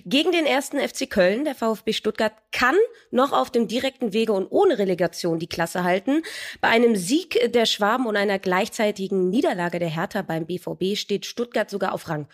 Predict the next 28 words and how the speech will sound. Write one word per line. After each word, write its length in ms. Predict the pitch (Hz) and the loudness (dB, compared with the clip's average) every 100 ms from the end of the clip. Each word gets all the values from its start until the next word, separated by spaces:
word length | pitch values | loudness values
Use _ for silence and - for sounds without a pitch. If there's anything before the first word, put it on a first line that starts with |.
| _ | _
fünfzehn, 760 | - - 214 214 - - 269 370 370 - - | -6 0 2 2 -2 0 2 2 -2 -16 -6
entkommt 480 | 202 190 202 226 233 | -4 -2 0 0 0
also 200 | 214 196 | -2 0
der 120 | 196 | 0
Relegation. 640 | 185 180 175 - 190 247 262 - | 2 2 0 0 0 0 -2 -6
Für 180 | - 202 | 0 0
Köln 360 | - 262 339 | 2 2 2
geht 140 | 302 302 | 0 -2
es 100 | 269 | 0
ja 100 | 226 | 0
aber 160 | 202 | 2
auch 140 | - 415 | 0 0
noch 100 | 320 | 2
um 140 | 208 | 2
richtig 360 | 185 - 196 - | 0 -2 -2 2
was. 260 | 180 - - - | 2 0 -10 -18
Sie 220 | - 220 247 | -4 2 4
haben 160 | 262 | 4
sich 300 | 254 247 - - | 0 -4 -10 -14
jetzt 340 | 185 202 294 | 0 2 2
schon 220 | - 285 247 | 0 0 2
sicher 380 | 208 339 294 | 2 2 0
für 200 | 240 247 | -2 -2
die 120 | 208 214 | -2 -2
Playoffs 360 | 214 226 226 | 0 0 0
der 120 | - 180 | -2 0
Conference 400 | 202 - 247 233 | -2 -2 -4 -4
League 220 | 240 247 | -2 -2